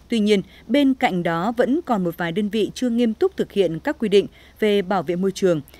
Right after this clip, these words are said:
và đã bị các cơ quan chức năng phát hiện, xử lý, phạt hành chính. Đối với các làng nghề của Bắc Ninh, nguồn nguyên liệu sản xuất vẫn dựa vào nguồn phế liệu chủ yếu. Sử dụng nguồn phế liệu giúp hạ giá thành sản phẩm, tăng tính cạnh tranh trên thị trường.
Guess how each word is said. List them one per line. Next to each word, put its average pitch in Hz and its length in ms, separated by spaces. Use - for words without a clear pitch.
và 202 260
đã 190 200
bị 185 340
các 311 220
cơ 233 120
quan 202 240
chức - 240
năng 214 240
phát 330 200
hiện, 202 200
xử 180 100
lý, 160 420
phạt 185 100
hành 151 180
chính. 202 280
Đối 214 180
với 202 420
các 339 100
làng 196 220
nghề 170 220
của 156 140
Bắc 240 180
Ninh, 214 220
nguồn 226 220
nguyên 285 160
liệu 190 180
sản 170 260
xuất - 220
vẫn 196 420
dựa 175 240
vào 165 140
nguồn 160 160
phế 151 140
liệu 214 240
chủ - 180
yếu. 160 300
Sử 233 180
dụng 196 240
nguồn 190 180
phế 190 200
liệu 247 300
giúp 262 260
hạ 165 240
giá 170 120
thành 202 200
sản 160 180
phẩm, 165 260
tăng 202 200
tính 180 240
cạnh 151 220
tranh 233 280
trên 196 140
thị 165 100
trường. 156 280